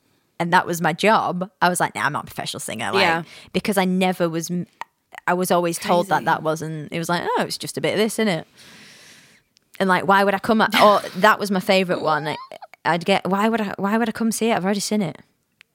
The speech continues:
Speaker 1: Like, I'm like, "Okay."
Speaker 2: Yeah.
Speaker 1: And, you know, that, that's the sort
Speaker 2: Sure.
Speaker 1: of
Speaker 2: Mm-hmm.
Speaker 1: support that I was used to having. I just thought that that was normal.
Speaker 2: Yeah.
Speaker 1: Um, but yeah, back to
Speaker 2: Yeah.
Speaker 1: the, <sighs>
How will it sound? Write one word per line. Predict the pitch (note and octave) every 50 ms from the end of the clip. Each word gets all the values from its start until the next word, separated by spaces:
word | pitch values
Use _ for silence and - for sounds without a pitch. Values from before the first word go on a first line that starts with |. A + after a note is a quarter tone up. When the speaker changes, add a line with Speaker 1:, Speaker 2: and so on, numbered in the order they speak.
| _ _ _ _ _ _ _ _ _ _ _ _ _ _ _ _ _ _ _ _ _ _ _ _ _ _ _ _ _ _ _
Speaker 1:
Like, | F#3+ F#3 F#3 F3+ - - -
I'm | - A3+ A#3+
like, | B3 A#3+ A3+ C4 C#4+ -
"Okay." | - B3 E3+ C#3 C#3 -
Speaker 2:
Yeah. | A3 - - _ _ _
Speaker 1:
And, | F3+ G3 G3+ G#3 G3 -
you | - - A3+ A3
know, | F#3 E3 F3
that, | G3 G#3+ - - E3
that's | A3 A3+ A#3+ - -
the | A#3
sort | - - A3 G3+ F3 -
Speaker 2:
Sure. | E3+ F3
Speaker 1:
of | F3 F3 E3 D#3+ - - _ _ _ _ _ _
Speaker 2:
Mm-hmm. | C#4 C4+
Speaker 1:
support | - F#3 - - G3 F#3+ F#3 F3+ E3 D3+ -
that | D#3 D#3+ D#3 A2+
I | E3 E3+ E3
was | E3+ E3+ E3+
used | E3+ E3+ - -
to | D3
having. | D#3+ D3+ F#3+ G#3 F3 C#3+
I | C#3+ E3
just | D#3 D#3+ - -
thought | E3 D3+ -
that | D#3 D#3+ - - -
that | D#3 - -
was | - D#3+ D3+
normal. | E3 D#3 D#3+ E3+ G3+ G3 D3+ - - D#3
Speaker 2:
Yeah. | D#3+ E3 C3+ - - - _ _ _ _ _ _ _ _ _ _ _ - - - -
Speaker 1:
Um, | F3+ F3 F3 F3 F3+
but | F3 G3+ G3 -
yeah, | G3+ G#3 F#3
back | F#3 G#3 G3 - - -
to | F3+ F3+
Speaker 2:
Yeah. | E3
Speaker 1:
the, | E3 F#3+ F#3 F3 F3 E3+ E3+ D#3+ - - - - - - - - - - - - - - - - _ - - _ _ _ - - _ _ _ -
<sighs> | G3+